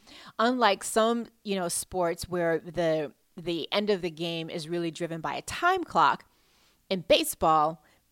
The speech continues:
it's driven by when it is over, i e when all of the nine innings or extra innings have been completed. And so that leads us to the third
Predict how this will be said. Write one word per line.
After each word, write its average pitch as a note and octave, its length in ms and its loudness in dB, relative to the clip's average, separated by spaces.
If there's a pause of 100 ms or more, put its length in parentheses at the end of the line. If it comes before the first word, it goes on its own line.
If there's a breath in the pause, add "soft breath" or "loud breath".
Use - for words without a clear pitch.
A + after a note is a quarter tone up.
it's A3 220 0
driven B3 320 2
by F3+ 180 4
when F3+ 260 0
it G3+ 140 0
is E3+ 140 -2
over, D#3+ 640 2
i F3+ 240 4
e E3 260 -4
when F#3 300 -2 (140)
all F3+ 320 8
of D#3 80 -4
the E3+ 100 -4
nine E3 380 -4
innings F3 400 -4
or E3 160 0
extra - 280 -4
innings E3 440 -8
have E3 200 -10
been E3 160 -8
completed. D#3 680 -6 (1600 loud breath)
And C4 100 -6
so D4 80 4
that D4+ 220 2
leads C4 260 -6
us A#3 140 0
to A#3+ 160 -2
the G#3+ 160 0
third F3 680 0